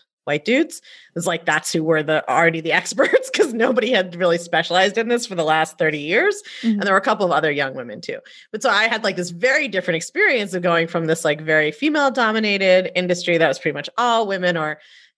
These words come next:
Speaker 1: you know, some men, some gender non-conforming people or non-binary people, but, like, pretty much heavily cis women.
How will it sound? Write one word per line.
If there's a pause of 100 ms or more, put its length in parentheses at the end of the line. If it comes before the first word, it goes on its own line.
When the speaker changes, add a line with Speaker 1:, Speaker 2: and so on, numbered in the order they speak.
(100)
Speaker 1:
you
know,
some
men,
some
gender
non-conforming
people
or
non-binary
people,
but,
like, (140)
pretty
much
heavily
cis
women.